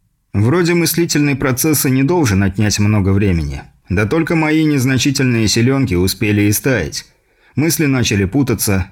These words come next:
голову заполнил дурман, и я провалился в сон. Когда открыл глаза, то ощутил...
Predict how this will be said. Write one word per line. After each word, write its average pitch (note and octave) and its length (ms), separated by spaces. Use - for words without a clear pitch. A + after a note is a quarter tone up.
голову D3+ 420
заполнил B2+ 540
дурман, A2+ 520
и B2 80
я G#2 200
провалился A2+ 640
в - 60
сон. D2+ 380
Когда A#2+ 380
открыл C3+ 340
глаза, B2+ 440
то G#2+ 140
ощутил... G#2 680